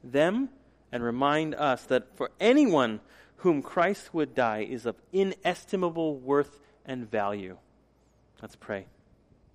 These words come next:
Dear God, we thank you that you accept us.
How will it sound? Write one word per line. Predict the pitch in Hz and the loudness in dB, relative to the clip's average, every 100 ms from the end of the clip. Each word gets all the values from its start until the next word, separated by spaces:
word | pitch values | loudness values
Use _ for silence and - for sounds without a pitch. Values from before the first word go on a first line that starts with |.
| _ _ _ _ _ _ _ _ _ _ _ _ | _ _ _ _ _ _ _ _ _ _ _ _
Dear | 139 | -4
God, | 131 139 120 104 - - _ _ _ _ _ _ | 4 6 6 2 -6 -20 _ _ _ _ _ _
we | 127 | -6
thank | 123 143 147 127 | 0 2 0 -2
you | 113 | -6
that | 110 113 | -4 -4
you | 123 131 131 | -2 -2 -2
accept | 110 - 143 139 113 | -10 -6 -4 -4 -6
us. | 95 - - | -8 -12 -20